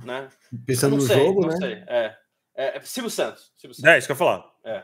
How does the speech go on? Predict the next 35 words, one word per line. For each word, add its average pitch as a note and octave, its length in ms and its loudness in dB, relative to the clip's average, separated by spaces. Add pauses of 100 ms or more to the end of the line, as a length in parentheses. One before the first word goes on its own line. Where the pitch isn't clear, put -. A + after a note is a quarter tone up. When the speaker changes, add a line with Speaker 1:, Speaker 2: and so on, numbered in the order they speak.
(140)
Speaker 3:
Bem A#2 400 -2
dizer, C3+ 140 -2
o D3 60 0
domingo C#3+ 260 -4
inteiro D#3+ 240 0
é - 20 -18
programa D3 320 -6
Silvio C#3+ 240 -12
Santos G#2+ 320 -8
Speaker 1:
É. - 20 -12
Speaker 3:
lá G2+ 80 -12
no G2 60 -14
S - 160 -18
B G#2 80 -14
T. - 240 -20 (380)
Speaker 1:
Record, G3 600 2 (320)
quatro G3+ 380 -2
pontos C#3 380 -8
cravados. A#2 840 -8 (1120)
Band, F#3+ 320 2
Speaker 3:
Bastante A2+ 280 -12
do - 80 -20
S - 140 -20
B - 100 -20
T. - 100 -20
Speaker 1:
com D3 260 -8
as C3 260 -4
primeiras D#3 480 0
voltas D#3 460 -2
da C#3 600 0
Fórmula C#3+ 360 -2
um, G3+ 360 -8 (420)
um A3 180 -8
ponto A3+ 520 -8 (120)
três. - 600 -8